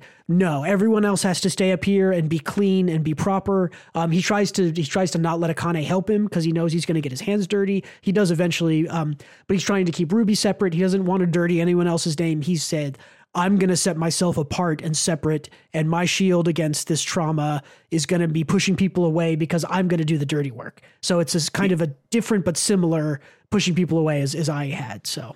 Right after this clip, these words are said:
Speaker 1: I wonder about
Speaker 2: You're
Speaker 1: it.
Speaker 2: right. They, they are, both Ruby and Aqua are both very lonely people. And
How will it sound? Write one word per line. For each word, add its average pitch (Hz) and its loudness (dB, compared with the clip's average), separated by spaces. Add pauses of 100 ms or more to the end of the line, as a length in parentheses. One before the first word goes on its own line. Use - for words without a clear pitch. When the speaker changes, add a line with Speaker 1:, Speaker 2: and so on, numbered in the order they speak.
Speaker 1:
I 180 -4
wonder 160 -2
about 143 -4
Speaker 2:
You're 151 6
Speaker 1:
it. 135 4
Speaker 2:
right. 107 4
They, 117 -6
they 123 -2
are, 143 -6 (440)
both 139 0
Ruby 117 -4
and 107 -6
Aqua 107 -4
are 95 -6 (220)
both 98 -4
very 90 -2
lonely 71 -14
people. - -20 (260)
And 113 -4